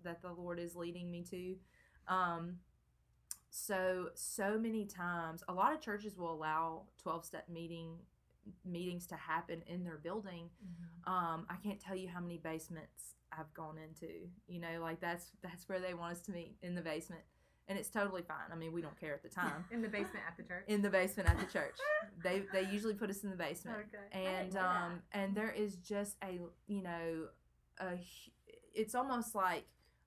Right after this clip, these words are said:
Speaker 1: "Oh, we think it's great what you're doing, but if you could just go do it somewhere else," you
Speaker 2: Mm.
Speaker 1: know,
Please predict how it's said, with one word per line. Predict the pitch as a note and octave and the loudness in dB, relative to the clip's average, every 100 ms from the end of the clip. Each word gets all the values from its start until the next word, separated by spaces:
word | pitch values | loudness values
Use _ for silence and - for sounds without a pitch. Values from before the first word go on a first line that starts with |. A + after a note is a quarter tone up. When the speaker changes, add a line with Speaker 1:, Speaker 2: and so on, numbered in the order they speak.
| G3 | 0
Speaker 1:
"Oh, | A3 | 2
we | A3+ A3 | 4 2
think | A3 G#3+ | 2 0
it's | G3 | -2
great | - F3 F3 E3+ | -4 -2 -2 -2
what | F#3+ | -4
you're | F#3+ F3+ | -6 -6
doing, | E3 E3+ F3+ F#3+ F3+ | -2 -2 0 -2 -2
but | E3+ | -2
if | E3+ | -2
you | F#3 | -4
could | F3+ F3+ | -8 -8
just | F#3 - | -8 -6
go | G3 F#3 | -2 -2
do | E3+ | 0
it | F3 - | 0 -2
somewhere | E3+ E3 D3+ D3+ | -4 -4 -2 -4
else," | C#3+ - - F#3 | -6 -10 -12 -6
you | F3+ | 0
Speaker 2:
Mm. | |
Speaker 1:
know, | F3 E3 E3 | 2 2 2